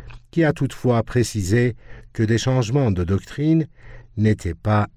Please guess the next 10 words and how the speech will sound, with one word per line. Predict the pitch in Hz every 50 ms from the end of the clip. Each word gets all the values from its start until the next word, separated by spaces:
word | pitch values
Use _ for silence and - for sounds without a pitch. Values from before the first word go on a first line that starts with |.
| _ -
exclus. | 123 123 - - - - - - 127 110 82 - - - - - - - - - - - - - - - - - - - -
Outre | - 147 160 160 - - 135
les | 131 127 120 104 113
échanges | 127 113 - 135 127 113 104 95 87 95 - -
sur | - - - 120 117 113 -
cette | - - 104 92 82 - - -
actualité | - 78 - - - 110 107 107 110 113 113 - - 151 151 151 143 - - - - - - - -
aux | 107 113 110 110
accents | 123 110 - - - 135 131 110 92 80 71 - -
matériaux, | - 87 82 - - 110 104 101 107 117 135 151 156 160 160